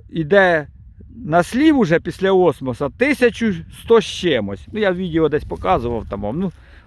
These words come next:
отакі результати, переміряв воду. То я її просто поливаю, як, <laughs> не знаю, ну, побачу, як,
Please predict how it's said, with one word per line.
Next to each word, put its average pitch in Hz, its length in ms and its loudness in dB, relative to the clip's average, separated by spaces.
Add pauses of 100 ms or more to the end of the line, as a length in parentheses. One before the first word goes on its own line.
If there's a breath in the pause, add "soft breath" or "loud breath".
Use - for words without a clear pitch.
отакі - 340 -2
результати, 127 600 -2
переміряв 139 580 -2
воду. 98 360 -4 (440 soft breath)
То 190 60 -4
я 214 160 6
її 208 380 0 (340 soft breath)
просто 202 380 0
поливаю, 175 580 2
як, 143 180 -2 (120)
<laughs> - 100 0
не 156 140 -2
знаю, 123 200 -6
ну, 160 80 -8
побачу, 196 440 -2
як, 135 160 -2